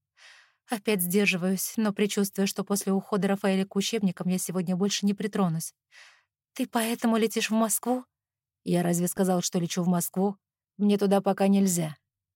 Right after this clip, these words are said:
«И что будет после того, как я подпишу бумаги?» «Станешь богатой и независимой женщиной». «Потому что Костю посадят».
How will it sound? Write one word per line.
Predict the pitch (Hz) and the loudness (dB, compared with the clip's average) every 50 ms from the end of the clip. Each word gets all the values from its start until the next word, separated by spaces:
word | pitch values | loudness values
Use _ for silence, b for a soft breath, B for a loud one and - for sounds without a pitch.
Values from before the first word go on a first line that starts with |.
| _ - | _ -2
«И | 294 | 0
что | - - - 330 311 | 0 0 2 2 2
будет | 254 302 269 302 - | 2 4 2 2 0
после | - 330 320 - - 214 | 2 0 0 0 0 -2
того, | - 247 254 233 269 302 | 0 2 2 2 2 0
как | - - 214 - | 0 0 -2 0
я | 247 226 | 0 0
подпишу | - 254 202 - 269 262 - 294 269 | 0 -2 -2 -2 -2 0 0 0 2
бумаги?» | 247 311 311 302 269 233 202 165 175 160 - _ _ _ _ _ _ _ _ _ - | 2 4 4 4 4 2 2 2 0 -2 -4 _ _ _ _ _ _ _ _ _ -16
«Станешь | - - - 202 196 190 180 180 175 | -12 -4 0 2 4 4 4 2 2
богатой | 156 175 175 170 165 165 180 202 196 220 220 226 220 | 2 0 0 2 2 0 0 0 0 0 -2 -2 -2
и | - - 220 220 | -4 -4 -2 0
независимой | 220 220 196 196 190 175 170 175 - - 196 196 196 196 | 0 0 2 2 2 2 0 -2 -2 0 2 2 2 2
женщиной». | 175 180 160 151 147 - - 160 156 156 147 _ _ _ _ b b b b b b b - | 2 0 -2 -2 -4 -6 -8 -8 -8 -10 -10 _ _ _ _ b b b b b b b -8
«Потому | - 254 - 214 208 220 | -6 -4 -2 -2 -2 -2
что | 196 - - 208 | -4 -2 -4 -4
Костю | 202 - 240 262 - - - 208 | -4 0 0 0 0 0 -4 -4
посадят». | - 220 196 - - 202 190 175 180 - | -4 -2 0 0 2 2 2 0 -2 -4